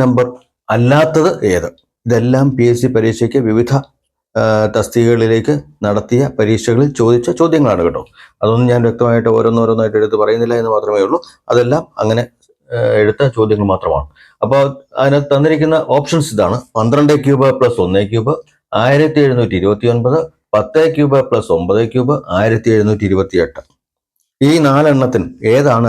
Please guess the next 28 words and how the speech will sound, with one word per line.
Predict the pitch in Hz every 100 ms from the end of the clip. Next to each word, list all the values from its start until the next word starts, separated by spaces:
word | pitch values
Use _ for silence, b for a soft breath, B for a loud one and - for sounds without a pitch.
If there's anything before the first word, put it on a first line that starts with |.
| 95
രാമാനുജൻ | 95 101 117 123 120 117
നമ്പർ | 113 113 - 90
അല്ലാത്തത് | 92 104 123 143 147 139 127 104
എന്നാണ് | 98 90 -
ചോദ്യം. | 69 69 _ _ b b b 95
നിങ്ങൾക്കറിയാം, | 113 117 123 127 107
രാമാനുജൻ | 107 117 120 123
നമ്പർ | 117 113 113
നമ്മൾ | 113 113
നേരത്തെ | 110 110
ക്ലാസ് | 113 113 120 113
പറഞ്ഞതാണ്, | 110 113 107 95 _ 104
ഒന്ന് | 113 117 110
ഏഴ് | 110 110 101
രണ്ട് | 101 101 90
ഒമ്പത്. | 82 69 _ _ _ _ _ 98
അത് | 101
അദ്ദേഹത്തിന്റെ | 110 113 117 113 104
പ്രൊഫസർ | 107 104 110
ഒന്ന്, | 110 107 123
ആ, | 113 113 110
രോഗബാധിതനായി | 107 110 107 107 107 104
കിടക്കുമ്പോൾ | 101 104 104
അദ്ദേഹത്തിന്റെ | 101 98 104 101
പ്രൊഫസർ, | 101 110 104 B B B 110
ആ, |
ആ, | 101 104 - 127 117 107 107
നിങ്ങൾക്കറിയാം, | 104 113 101